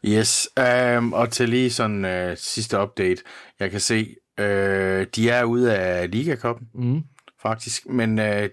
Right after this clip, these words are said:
Speaker 1: de er jo så, de skal møde Oxford her, øh, på mandag i F A Cuppen, og ellers så, ja, Premier League og så videre derude er. Øhm,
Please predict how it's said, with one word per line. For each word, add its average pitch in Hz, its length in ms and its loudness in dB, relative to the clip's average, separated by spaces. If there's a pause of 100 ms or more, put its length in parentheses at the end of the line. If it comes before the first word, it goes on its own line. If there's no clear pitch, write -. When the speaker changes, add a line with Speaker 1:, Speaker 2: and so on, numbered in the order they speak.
Speaker 1:
de 110 180 2
er 107 140 2
jo 101 160 0
så, 107 220 0
de 107 140 -4
skal 120 140 -2
møde 120 180 2
Oxford 104 500 -2
her, 95 240 0 (640)
øh, 101 260 -2
på 110 120 -2
mandag 101 680 -2 (160)
i 101 220 -6 (140)
F - 80 -10
A 95 100 0
Cuppen, 95 420 -4
og 95 220 -4
ellers 87 220 -4
så, 90 320 -2 (300)
ja, 87 160 -4 (300)
Premier 98 260 -2
League 98 300 -6 (180)
og 98 100 -6
så 104 120 -6
videre 98 260 -2
derude 95 300 -2
er. 82 140 -2 (500)
Øhm, 92 440 -4